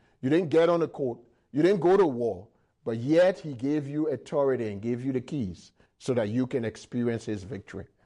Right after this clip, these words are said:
That's what more than a conqueror is. So lift up your head. Shout. Allow God to work in and through you. Trust him. Don't put your head down. Don't bend your, your, your, yourself down.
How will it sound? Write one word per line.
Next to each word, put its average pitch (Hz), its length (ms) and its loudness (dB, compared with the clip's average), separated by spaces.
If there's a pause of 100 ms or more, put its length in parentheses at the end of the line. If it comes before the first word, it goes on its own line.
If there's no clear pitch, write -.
(280)
That's - 240 0
what 165 180 2
more 135 260 4
than 120 140 0
a 104 60 -8
conqueror 101 600 -8
is. 92 140 -16 (260)
So 233 160 2
lift 208 260 4
up 196 160 -2
your 165 140 0
head. 160 320 -4 (680)
Shout. 185 640 -2 (640)
Allow 156 500 4
God 170 520 2
to 147 60 -6
work 151 460 0
in 170 180 2
and 147 120 -2
through 151 200 -4
you. 101 220 -4 (340)
Trust 294 360 0
him. - 220 -6 (560)
Don't 196 280 4
put 196 220 0
your 147 120 4
head 151 240 2
down. 120 340 0
Don't 131 240 0
bend 139 220 0
your, 123 320 0
your, 113 260 -2 (220)
your, 123 260 2
yourself 123 440 0
down. 107 260 -4